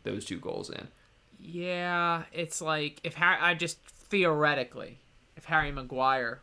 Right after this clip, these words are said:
Speaker 2: was the one who gave up those, he would be fucking put on the cross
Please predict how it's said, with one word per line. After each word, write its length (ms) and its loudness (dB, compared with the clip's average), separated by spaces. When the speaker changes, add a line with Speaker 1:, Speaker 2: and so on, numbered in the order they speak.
Speaker 2:
was 260 -12
the 100 -8
one 280 -8
who 140 -8
gave 280 -4
up 220 -8
those, 560 -2
he 260 -4
would 240 -2
be 120 -6
fucking 560 -6
put 380 -6
on 280 -4
the 100 -8
cross 600 -2